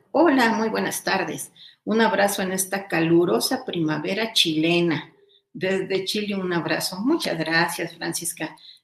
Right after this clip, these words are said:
Es un gusto que estés por aquí y, pues, feliz, feliz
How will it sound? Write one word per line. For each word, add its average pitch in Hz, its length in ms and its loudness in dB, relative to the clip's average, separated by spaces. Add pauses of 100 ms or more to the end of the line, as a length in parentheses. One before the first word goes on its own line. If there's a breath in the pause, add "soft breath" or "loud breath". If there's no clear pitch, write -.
Es 196 140 -2
un 208 120 2
gusto 196 300 -4
que - 80 -8
estés 185 300 -4
por 185 180 -2
aquí 208 500 0
y, - 120 -2
pues, 151 200 -4
feliz, 165 480 -4
feliz 190 280 -2